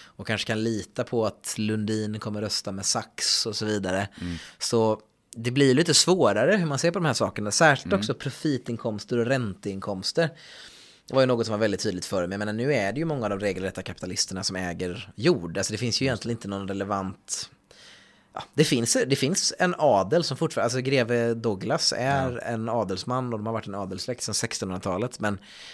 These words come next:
Speaker 1: gränsen mellan dem och liksom kapitalistklassen är,
Speaker 2: Nej,
Speaker 1: den är
Speaker 2: precis.
Speaker 1: nästan irrelevant att göra så distinkt liksom.
Speaker 2: Mm.
Speaker 1: Eh, men det som
Speaker 2: Ja, på
Speaker 1: ändå
Speaker 2: Marx tid så fanns det ju kapitalister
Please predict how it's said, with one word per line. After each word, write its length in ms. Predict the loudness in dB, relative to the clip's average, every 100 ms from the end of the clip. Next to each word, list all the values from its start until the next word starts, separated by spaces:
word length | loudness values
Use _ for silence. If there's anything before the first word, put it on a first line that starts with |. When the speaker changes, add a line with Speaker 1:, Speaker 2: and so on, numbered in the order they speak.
| -18 -20 _
Speaker 1:
gränsen 460 | 0 2 4 2 2
mellan 220 | 2 2
dem 220 | 2 0
och 60 | -2
liksom 220 | -4 -6
kapitalistklassen 920 | -6 -6 -6 -2 -4 -4 -2 0 0
är, 260 | 0 -2 -6 -10 _ _ _
Speaker 2:
Nej, 260 | -8 -6 -6 -2
Speaker 1:
den 140 | 0
är 40 | 2
Speaker 2:
precis. 20 |
Speaker 1:
nästan 260 | 2 2 0
irrelevant 840 | 0 0 2 0 -2 -6 -4 -4
att 100 | 0
göra 200 | 0 0
så 520 | 0 -2 -2 -4 -4 -8
distinkt 520 | -10 -8 -4 -4 -6 -6
liksom. 260 | -6 -6 -6 -10 -12 -20 -20 -14
Speaker 2:
Mm. 280 | -4 2 2
Speaker 1:
Eh, 60 | 2
men 360 | 2 2 2 0
det 120 | 0
som 140 | 2 2
Speaker 2:
Ja, 40 |
på 20 |
Speaker 1:
ändå 120 | 4
Speaker 2:
Marx 220 | 4 2 -4
tid 260 | -4 -4
så 120 | -8
fanns 380 | -8 -6 -6 -6
det 120 | -8
ju 380 | -4 -2 -2 -4
kapitalister 960 | -8 -10 -8 -8 -10 -10 -6 -4 -4 -8